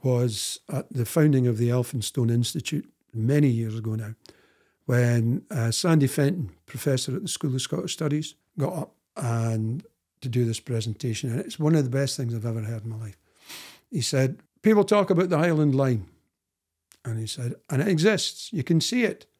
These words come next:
It's there. It is a geographical and geological fact," he says, "but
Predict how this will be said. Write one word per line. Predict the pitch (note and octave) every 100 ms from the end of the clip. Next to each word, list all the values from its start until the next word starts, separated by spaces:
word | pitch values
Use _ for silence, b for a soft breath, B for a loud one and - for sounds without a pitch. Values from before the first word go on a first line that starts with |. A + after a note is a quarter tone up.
| _
It's | - C3+
there. | D#3 A3 G3+ A#2+ _ _ _ _ _ _ _ _ _
It | D#3+ -
is | D3+ D3+ C#3 - -
a | C#3+ C#3 - _ _ _ D3 B2 D#3 D#3+ D3
geographical | D3 G3 - - D3 C#3 D3 - C#3 -
and | B2+ B2
geological | D#3+ D3+ C3 B2+ C#3 B2+ - C3+
fact," | A2+ - D#3+ - - _ _ -
he | C3
says, | - C3 B2 - _
"but | A#2+ B2 F3+ - - -